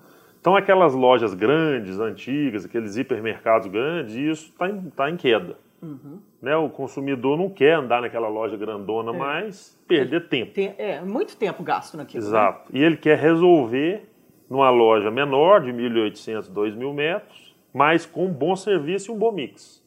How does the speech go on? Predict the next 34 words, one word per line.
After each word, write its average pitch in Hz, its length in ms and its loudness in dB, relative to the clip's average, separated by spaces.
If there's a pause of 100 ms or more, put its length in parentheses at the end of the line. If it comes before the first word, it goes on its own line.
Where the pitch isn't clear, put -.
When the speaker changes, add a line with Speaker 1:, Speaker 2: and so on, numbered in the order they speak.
Speaker 2:
Perto 160 260 -12
de - 120 -20
casa. 196 580 -16
Speaker 1:
Perto 147 240 -2
de 180 80 -8
casa, 117 360 0
ou 135 80 -4
seja, 117 360 -4
a, 113 360 -6 (180)
a - 20 -6
força 185 480 2
da 135 120 -4
vizinhança, 123 800 -10 (300)
a - 80 -16
gente 127 180 -8
acredita 131 480 -8
muito 135 280 -12
nela 95 220 -8
ainda. - 140 -20
Speaker 2:
Uhum. 139 320 -18 (440)
São 185 340 -2
quatorze 185 500 0
mil 175 220 -4
itens, 139 500 -10
a, 123 200 -6
a 139 160 -10
média 147 420 -6
por 151 260 -10
loja, 156 440 0
isso 147 280 -10
é 175 40 -6
um, 165 200 -12
é 156 120 -6
um, 151 600 -12